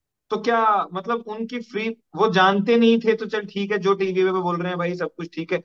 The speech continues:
तो वो कैसे समझे इस चीज को? उसके तो ऊपर से जा रही है सब चीज।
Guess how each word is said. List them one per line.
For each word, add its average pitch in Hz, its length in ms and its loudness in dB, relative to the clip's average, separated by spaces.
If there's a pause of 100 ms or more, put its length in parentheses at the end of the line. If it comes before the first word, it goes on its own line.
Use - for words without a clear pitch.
(100)
तो 269 340 2
वो 277 200 4
कैसे 285 280 -4
समझे 233 320 -4
इस 220 220 -4
चीज 196 220 -8
को? 214 360 2
उसके 247 260 -10
तो 240 140 0
ऊपर 233 280 2
से 233 100 2
जा 196 140 2
रही 170 120 -2
है 165 80 -4
सब 160 180 -6
चीज। - 440 -14